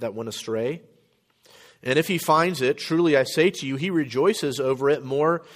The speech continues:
than over the ninety-nine that never went astray. So it is not the will of my Father who is in heaven that one of these little ones should perish." In the context, the little ones are those that Jesus has gathered around him to demonstrate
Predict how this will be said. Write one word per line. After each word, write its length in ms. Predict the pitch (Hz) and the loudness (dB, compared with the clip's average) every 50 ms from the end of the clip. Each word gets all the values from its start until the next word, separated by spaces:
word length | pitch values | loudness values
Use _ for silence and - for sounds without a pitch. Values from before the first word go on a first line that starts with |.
| - - - | -20 -10 -4
than 140 | - 143 139 | -4 0 2
over 240 | 139 156 151 165 160 | 4 4 4 4 2
the 80 | 151 | 2
ninety-nine 640 | 139 135 139 143 147 151 151 151 165 165 151 135 127 | 2 2 0 0 0 0 2 2 2 2 2 2 2
that 280 | 127 123 123 - - | 2 2 0 -2 -4
never 320 | 123 127 147 156 160 165 147 | 0 2 2 4 4 4 2
went 240 | 135 139 143 147 160 | 4 2 0 0 -2
astray. 580 | 139 - - 151 143 143 139 131 113 104 - - - _ _ _ _ _ _ _ _ _ _ _ _ _ _ _ _ _ _ - | -4 -4 0 2 4 6 6 6 4 2 0 -4 -20 _ _ _ _ _ _ _ _ _ _ _ _ _ _ _ _ _ _ -10
So 560 | - - - 202 180 147 123 127 147 165 151 | -4 2 6 6 8 8 6 6 4 2 2
it 140 | 160 165 165 | 2 2 2
is 160 | 151 - 156 | 2 0 0
not 240 | 156 170 208 202 196 | 2 2 4 4 2
the 80 | 180 | 0
will 240 | 156 151 165 180 185 | 2 4 4 4 4
of 80 | 160 147 | 4 2
my 160 | 151 151 143 | 2 0 0
Father 480 | - - 165 175 196 202 160 143 139 | 0 2 4 4 4 4 4 2 0
who 100 | 143 147 | 0 0
is 140 | 147 131 143 | -2 -2 -2
in 80 | 135 135 | -2 -2
heaven 420 | 147 185 196 139 123 120 123 120 - _ - - - - _ - | -2 -2 0 0 -2 -4 -6 -10 -18 _ -20 -20 -20 -20 _ 2
that 160 | - 139 139 | 2 2 2
one 260 | 135 143 160 170 214 226 | 2 0 2 2 4 4
of 100 | 214 175 | 4 2
these 260 | 190 180 151 139 156 | 2 0 0 2 4
little 200 | 190 214 214 165 | 6 6 6 4
ones 380 | 135 120 113 120 120 123 120 143 - | 2 0 -2 -2 -4 -6 -10 -12 -8
should 260 | - - 160 151 - | -4 -4 -4 -4 -4
perish." 420 | - 175 185 185 156 123 107 - | -4 0 2 2 2 2 0 -2
In 140 | 147 135 131 | -6 -6 -6
the 80 | 131 127 | -8 -8
context, 640 | - - 170 185 220 220 - 170 139 - - - | -4 -2 0 0 0 0 0 0 -2 -2 -4 -4
the 160 | 139 127 131 - - - - - | -4 -4 -4 -6 -12 -20 -14 -4
little 260 | 131 156 196 226 202 | 2 6 8 8 8
ones 300 | 165 151 147 143 143 143 | 8 6 4 2 2 2
are 120 | 143 139 131 | 0 2 2
those 260 | 139 156 185 196 180 | 4 4 4 4 2
that 140 | 180 160 123 | 0 -4 -2
Jesus 380 | 113 151 165 180 170 170 156 | 0 0 0 0 0 -2 0
has 220 | 175 156 147 135 127 | 0 0 0 0 2
gathered 360 | 147 160 160 165 160 156 143 | 4 6 6 6 4 2 0
around 420 | 139 135 131 139 170 202 214 175 | 2 2 2 2 2 2 0 -2
him 340 | 139 131 117 120 127 151 156 - - - - - - - | -2 -2 -2 -2 -2 -4 -8 -14 -20 -20 -20 -20 -18 -8
to 160 | - 160 147 | -2 -2 -2
demonstrate 1000 | 123 - 165 180 233 254 220 175 - - - - 139 131 131 135 147 160 - - | 0 2 4 4 4 4 2 0 0 -4 -4 0 2 4 4 4 4 0 -2 -10